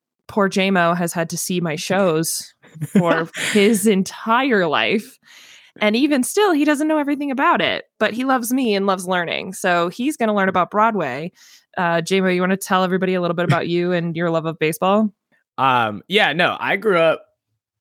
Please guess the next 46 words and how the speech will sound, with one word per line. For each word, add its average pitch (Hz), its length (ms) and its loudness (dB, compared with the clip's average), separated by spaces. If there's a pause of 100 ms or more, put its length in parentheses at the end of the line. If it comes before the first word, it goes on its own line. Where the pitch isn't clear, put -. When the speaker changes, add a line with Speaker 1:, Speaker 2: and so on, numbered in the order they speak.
(100)
Speaker 2:
going 139 360 0
to 135 100 -4
all 117 200 4
the 110 100 -6
plays, 110 280 -4
and 156 100 -2
I 208 140 4
have, 226 280 0
I 190 220 0
actually 143 420 -4
have 139 140 0
a, 117 60 -6
quite 127 260 0
an 104 100 -4
interest 113 440 -8
in 147 120 -4
theater 156 380 0
'cause 123 220 0
it's 127 200 0
something 147 300 0
that 127 140 -2
I 113 100 4
was 113 140 2
never 117 200 0
personally 110 460 -4
involved 135 380 2
in, 143 100 -2
but 104 80 -2
I 113 80 2
just 110 180 -4
observed 95 560 -4
a 147 80 0
lot. 151 360 2 (360)
And 196 100 2
Speaker 1:
Mm-hmm. 190 360 2
Speaker 2:
it 156 140 -2
just 220 200 -2
takes 214 240 0
so 139 380 0
much 131 240 0
skill 95 720 -6 (360)
and 117 160 -4
Speaker 1:
Yeah. 175 260 2
Speaker 2:
practice. - 420 -12
Like, 107 280 0
I, 147 420 2